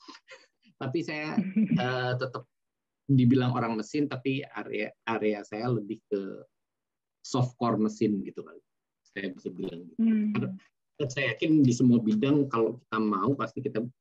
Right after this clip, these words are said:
Speaker 1: kita, kita bisa nyari aspek-aspek yang kita bisa, yang bisa bikin kita suka gitu kalau kata saya sih.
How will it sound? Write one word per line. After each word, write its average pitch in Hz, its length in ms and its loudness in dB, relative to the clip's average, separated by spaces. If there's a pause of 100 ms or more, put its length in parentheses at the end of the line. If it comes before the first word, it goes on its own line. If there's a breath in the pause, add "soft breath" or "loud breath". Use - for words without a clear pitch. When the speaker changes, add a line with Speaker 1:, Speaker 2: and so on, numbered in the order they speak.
(260)
Speaker 1:
kita, 117 360 0
kita 117 200 -4
bisa 110 240 -2
nyari 101 400 0 (840 soft breath)
aspek-aspek 143 800 -2 (100)
yang 123 80 2
kita 123 160 2
bisa, 107 220 4 (260)
yang 156 300 4
bisa 135 180 2
bikin 127 320 4
kita - 220 -4
suka - 340 -18 (160)
gitu - 560 -6 (160)
kalau - 220 -20
kata - 240 -20
saya 87 180 -14
sih. 123 200 -10